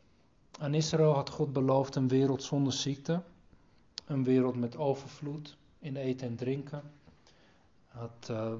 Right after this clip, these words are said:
beloofd dat er geen man of vrouw onvruchtbaar zou zijn als ze heilig zouden wandelen en Zijn geboden, verordeningen en bepalingen in acht zouden nemen.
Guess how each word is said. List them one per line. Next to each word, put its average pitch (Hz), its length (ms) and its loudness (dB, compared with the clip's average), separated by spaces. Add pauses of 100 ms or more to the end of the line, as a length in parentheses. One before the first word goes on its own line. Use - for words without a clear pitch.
(100)
beloofd 120 400 2
dat 120 160 -4
er 113 60 -6
geen 120 200 -2
man 127 220 2
of 123 100 -4
vrouw 127 240 -2
onvruchtbaar 120 640 -6
zou 123 220 -6
zijn 120 380 -8 (400)
als 143 200 -6
ze 127 100 -4
heilig 123 320 0
zouden 120 320 -4
wandelen 120 380 0
en 110 80 -4
Zijn 113 240 -6
geboden, 120 460 -4
verordeningen 120 640 -4
en 110 60 -6
bepalingen 113 520 -6
in 113 100 -8
acht 117 160 -8
zouden 101 320 -10
nemen. 104 220 -12